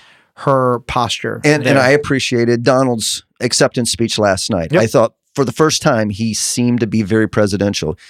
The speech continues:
Speaker 2: He, he gave, uh,
Speaker 1: <laughs> Isn't that funny?
Speaker 2: Yeah, isn't that crazy?
Speaker 1: The
Speaker 2: Now he
Speaker 1: first time
Speaker 2: the
Speaker 1: is
Speaker 2: first
Speaker 1: the, when he
Speaker 2: time.
Speaker 1: becomes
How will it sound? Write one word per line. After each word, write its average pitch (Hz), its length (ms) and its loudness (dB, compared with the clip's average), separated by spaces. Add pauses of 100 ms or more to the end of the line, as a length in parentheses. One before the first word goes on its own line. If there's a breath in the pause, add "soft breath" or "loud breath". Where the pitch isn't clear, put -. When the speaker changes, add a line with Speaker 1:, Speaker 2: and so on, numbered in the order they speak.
Speaker 2:
He, 110 380 0
he 110 300 0
gave, 117 460 2
uh, - 200 -4
Speaker 1:
<laughs> - 20 -14
Isn't 180 140 4
that 147 160 0
funny? 160 300 4
Speaker 2:
Yeah, 170 220 6
isn't 196 140 4
that 190 160 2
crazy? 175 380 2
Speaker 1:
The 156 60 -10
Speaker 2:
Now 165 180 4
he 190 80 6
Speaker 1:
first 160 200 2
time 147 340 0
Speaker 2:
the 170 60 6
Speaker 1:
is 139 60 0
Speaker 2:
first 170 260 4
Speaker 1:
the, 208 60 4
when 156 100 2
he 147 60 2
Speaker 2:
time. 131 60 -4
Speaker 1:
becomes 127 420 -6